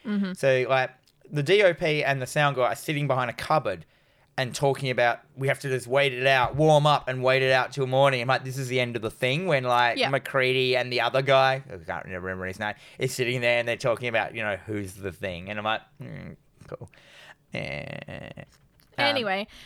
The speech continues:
Speaker 1: the film ends and I'm thinking,
Speaker 2: we get a,
Speaker 1: "Well,
Speaker 2: what,
Speaker 1: that's great.
Speaker 2: we get a
Speaker 1: It's
Speaker 2: sting.
Speaker 1: done."
Speaker 2: What do they call it at the end? The af-, an after Marvel credits bit?
Speaker 1: <laughs> And it's im-, but it's immediately after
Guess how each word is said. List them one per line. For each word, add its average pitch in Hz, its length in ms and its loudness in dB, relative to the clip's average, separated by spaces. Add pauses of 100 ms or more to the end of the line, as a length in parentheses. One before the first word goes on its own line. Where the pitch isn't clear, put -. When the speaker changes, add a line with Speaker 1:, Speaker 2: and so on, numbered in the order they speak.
(140)
Speaker 1:
the 302 120 -6
film 392 260 2
ends 277 520 -2 (120)
and 254 300 2
I'm 240 180 2
thinking, 269 400 -2
Speaker 2:
we 160 80 0
get 143 200 2
a, 127 140 4
Speaker 1:
"Well, 330 100 0
Speaker 2:
what, - 40 2
Speaker 1:
that's 339 220 2
great. 370 220 4
Speaker 2:
we 240 80 2
get 165 100 4
a - 20 0
Speaker 1:
It's 135 120 -4
Speaker 2:
sting. 170 360 0
Speaker 1:
done." 208 420 0
Speaker 2:
What 156 120 2
do 180 60 2
they 185 120 6
call 180 180 2
it 170 40 0
at 170 80 -4
the 160 120 2
end? 190 220 0
The 151 160 0
af-, 151 240 4
an 147 160 0
after 147 360 2
Marvel 147 500 4
credits 160 440 0
bit? 254 220 -2 (200)
Speaker 1:
<laughs> - 0 - (680)
And 269 120 0
it's 262 180 -6
im-, 269 180 -4
but 254 140 2
it's 254 140 -6
immediately 233 560 -2
after 180 480 -2